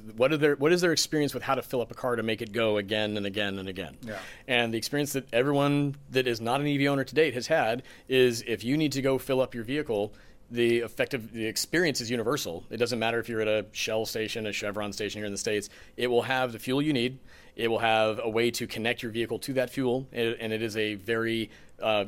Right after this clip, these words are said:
Speaker 1: from a time perspective, it's very efficient for time. The outlying aspect that is, you know, oftentimes frustrating is the cost. And so they're bringing that experience to the electric vehicle experience. So if the first thing they read, for example, is, "Oh, this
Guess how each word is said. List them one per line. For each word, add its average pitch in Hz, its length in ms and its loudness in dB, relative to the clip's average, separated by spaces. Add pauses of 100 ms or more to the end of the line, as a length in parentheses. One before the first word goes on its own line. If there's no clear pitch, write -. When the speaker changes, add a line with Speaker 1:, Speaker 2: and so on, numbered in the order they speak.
Speaker 1:
from 107 160 -6
a 95 40 -8
time 160 420 -2
perspective, 113 420 -4
it's 98 120 -10
very 107 260 -2
efficient 151 640 -4
for 104 140 -10
time. 147 440 -2 (380)
The 123 560 0
outlying 127 460 0
aspect 113 380 -2
that 113 80 0
is, 104 180 -4 (100)
you 123 100 -6
know, 104 220 -6
oftentimes 110 800 -4
frustrating 113 420 -2
is 104 120 -6
the - 80 -12
cost. - 500 -4 (360)
And 120 120 -4
so 131 180 4
they're 123 140 2
bringing 160 420 0
that 143 180 2
experience 135 600 -2
to 143 460 0
the 120 140 -2
electric 117 300 -2
vehicle 107 300 -4
experience. - 500 -12 (240)
So 131 300 6
if 120 140 -2
the 110 80 -6
first - 380 0
thing 151 160 0
they 131 120 2
read, 139 320 -2
for 110 160 -2
example, 101 480 -4
is, 101 300 -4
"Oh, 220 180 4
this 151 380 0